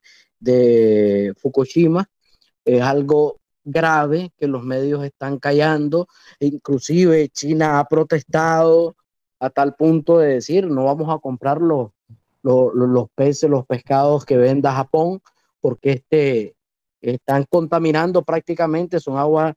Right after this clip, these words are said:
este, de residuos nucleares, y eso va a tener repercusiones". Co-, ah, como dice Cristian, ah, va a haber una conformación geopolítica, va a haber una conforma-, una nueva conformación económica del mundo, y tenemos que irnos adaptando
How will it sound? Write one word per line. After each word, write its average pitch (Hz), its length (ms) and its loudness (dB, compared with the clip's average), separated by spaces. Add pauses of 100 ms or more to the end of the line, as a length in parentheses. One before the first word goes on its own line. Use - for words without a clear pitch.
(360)
este, 139 400 -2
de 131 180 -2
residuos 147 480 2
nucleares, 160 720 0 (420)
y 147 180 2
eso 143 260 2
va 143 100 2
a 135 60 -2
tener 143 280 0
repercusiones". 135 840 -4
Co-, - 160 -4
ah, 131 100 -2
como 165 300 0
dice 190 600 0
Cristian, 160 540 -2 (380)
ah, 135 220 0
va 143 180 0
a - 20 0
haber 196 220 2
una 196 200 2
conformación 175 840 -2
geopolítica, 185 1000 -2 (420)
va 147 60 2
a - 20 2
haber 151 160 2
una 156 220 0
conforma-, 147 500 -4 (160)
una 143 220 0
nueva 156 240 0
conformación 147 720 -2
económica 160 840 -2 (400)
del 156 180 2
mundo, 185 480 0
y 160 100 4
tenemos 160 420 0
que 190 120 -2
irnos 180 240 -2
adaptando 147 760 -2